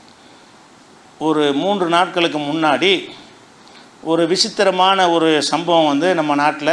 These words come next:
நடந்திருக்கு. என்ன சம்பவம்னு கேட்டா, ஒரு, ஒருத்தன் என்ன செய்றான்னா, ஒரு பெண்ணை, இளம் பெண்ணை வந்து, அஹ், பாலியல் பலாத்காரம் செய்றான். என்ன பாலியல் பலாத்காரம் செய்றான்னு சொன்னா,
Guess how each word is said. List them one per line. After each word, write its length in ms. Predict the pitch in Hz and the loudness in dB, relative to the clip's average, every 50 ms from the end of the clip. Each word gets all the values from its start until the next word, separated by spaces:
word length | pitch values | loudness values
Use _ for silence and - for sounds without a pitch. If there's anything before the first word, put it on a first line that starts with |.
| 175 170 | 0 0
நடந்திருக்கு. 480 | 156 143 151 151 143 147 135 107 123 131 | 0 0 0 0 -2 -4 -6 -4 -4 -4
என்ன 100 | 156 175 | -4 -4
சம்பவம்னு 460 | 160 - 143 131 131 131 135 127 120 113 | -2 -4 -4 -4 -4 -6 -6 -6 -8 -10
கேட்டா, 420 | 117 113 110 - 139 175 220 - - - - - - - - - - - - - - - - - - - - - - - | -10 -10 -8 -4 -4 -4 -4 -4 -8 -16 -20 -20 -20 -20 -20 -20 -20 -20 -20 -20 -20 -20 -20 -20 -20 -20 -20 -16 -8 -2
ஒரு, 240 | 165 170 170 175 170 165 160 156 156 151 151 147 151 160 | 0 0 2 4 4 4 4 2 2 2 2 0 0 0
ஒருத்தன் 320 | 160 165 165 160 165 160 | 0 -2 0 0 -2 0
என்ன 120 | 175 190 170 | 0 0 0
செய்றான்னா, 500 | 175 170 165 160 151 151 165 190 196 190 | 0 0 2 2 0 0 2 2 2 2
ஒரு 200 | 175 165 156 151 | 2 2 0 -2
பெண்ணை, 360 | 151 156 160 175 190 190 175 160 - - - - - | -2 -2 -4 -2 -2 -2 -2 -2 -4 -8 -18 -12 -6
இளம் 280 | - 156 175 190 185 165 | -2 0 0 0 0 -2
பெண்ணை 240 | 151 160 160 156 143 | -4 -2 0 0 2
வந்து, 300 | 139 139 139 139 - - - - - - - - - - - - - - - | 2 2 2 2 2 2 0 -2 -4 -12 -20 -20 -20 -20 -20 -20 -18 -10 -4
அஹ், 720 | 160 165 165 156 151 151 147 147 143 147 143 143 139 135 131 131 | 0 2 2 2 2 2 2 2 2 2 0 0 0 0 0 0
பாலியல் 460 | 151 170 208 220 214 208 202 190 151 | 2 2 2 2 2 -2 -2 -2 0
பலாத்காரம் 540 | 180 165 160 160 - - 143 151 175 175 - | 2 2 2 2 0 0 0 0 0 2 0
செய்றான். 320 | 147 143 139 120 107 95 - - - - - - - - - - - - - - - - - | 0 0 0 -2 -4 -8 -14 -20 -20 -20 -20 -20 -20 -20 -20 -20 -20 -20 -20 -20 -20 -12 -6
என்ன 280 | 147 170 214 247 226 | -6 -4 0 0 0
பாலியல் 400 | 185 190 185 196 202 196 190 185 | 2 2 2 2 2 0 -2 0
பலாத்காரம் 560 | 185 180 170 170 170 170 156 156 156 160 143 143 | 2 2 2 2 0 0 0 0 0 0 0 0
செய்றான்னு 300 | 147 147 147 143 139 131 | 0 0 0 0 -2 -2
சொன்னா, 360 | - - 135 127 127 147 175 | -6 -6 -6 -4 -2 0 0